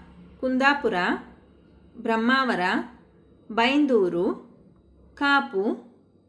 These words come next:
ಹೆಬ್ರಿ. ನಂತರ ಉತ್ತರ ಕನ್ನಡ ಜಿಲ್ಲೆಯ ತಾಲೂಕುಗಳು: ಅಂಕೋಲ, ಕಾರವಾರ, ಕುಮಟಾ, ಜೊಯ್ಡಾ, ಭಟ್ಕಳ, ಮುಂಡಗೋಡು,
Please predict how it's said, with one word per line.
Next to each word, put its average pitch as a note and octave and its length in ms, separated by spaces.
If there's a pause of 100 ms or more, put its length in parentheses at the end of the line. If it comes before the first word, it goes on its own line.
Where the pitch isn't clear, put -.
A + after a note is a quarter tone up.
(300)
ಹೆಬ್ರಿ. F#3+ 480 (1900)
ನಂತರ F#3 260 (600)
ಉತ್ತರ D#4+ 260 (140)
ಕನ್ನಡ C4+ 240 (160)
ಜಿಲ್ಲೆಯ F#3 340 (460)
ತಾಲೂಕುಗಳು: F#3+ 680 (720)
ಅಂಕೋಲ, G3+ 460 (920)
ಕಾರವಾರ, B3 560 (840)
ಕುಮಟಾ, A#3 400 (1080)
ಜೊಯ್ಡಾ, F#3+ 400 (1000)
ಭಟ್ಕಳ, C4+ 460 (1120)
ಮುಂಡಗೋಡು, B3 680